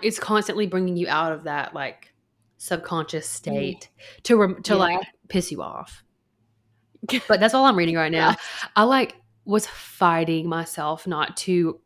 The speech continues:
Speaker 1: crack open A Court of Mist and Fury as soon as I
Speaker 2: Mm.
Speaker 1: finished akatar, but I just wanna give
Speaker 2: Same.
Speaker 1: myself some more time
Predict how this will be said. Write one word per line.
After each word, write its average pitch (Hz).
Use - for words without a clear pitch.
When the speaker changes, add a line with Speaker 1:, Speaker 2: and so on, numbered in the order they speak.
Speaker 1:
crack 175
open 160
A 190
Court 165
of 156
Mist 147
and 147
Fury 143
as 160
soon 156
as 143
I 143
Speaker 2:
Mm. 220
Speaker 1:
finished -
akatar, -
but 196
I 190
just 196
wanna 208
give 170
Speaker 2:
Same. -
Speaker 1:
myself 180
some 180
more 165
time 151